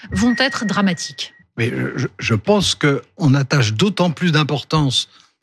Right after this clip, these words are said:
Speaker 2: aux obsèques nationales que on sait être en désaccord foncier sur tout le reste. Et que, effectivement, aujourd'hui, sur tous les, tous les sujets, euh, les clivages sont plus profonds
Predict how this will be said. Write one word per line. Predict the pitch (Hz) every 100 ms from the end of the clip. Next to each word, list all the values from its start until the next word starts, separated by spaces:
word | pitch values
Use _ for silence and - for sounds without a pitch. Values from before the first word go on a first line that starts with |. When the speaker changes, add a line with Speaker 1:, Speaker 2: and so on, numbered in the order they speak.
| -
Speaker 2:
aux | 110 123
obsèques | 131 - 151 -
nationales | 139 - 147 143 214 254 233 - - _ _ -
que | 147 -
on | 135
sait | 127 - 131 233 -
être | 190 - 170 208 -
en | 139
désaccord | 120 139 131 135 - 147 139 117 95 _ _ _
foncier | - - 185 165 - 226 277 269
sur | - - 151
tout | - 226
le |
reste. | 254 285 - - - _ _ _ _ -
Et | 123
que, | - 233 147
effectivement, | 110 147 - 123 160 262 233
aujourd'hui, | 139 151 113 123 214 262
sur | - 110
tous | - 285
les, | 240 151
tous | - 240
les | 214 185
sujets, | 226 233 269 139 _ - - _ 147
euh, | 147 139 139
les | 147 156
clivages | 160 143 226 233 -
sont | - 143
plus | - - 202
profonds | - 170 139 - 269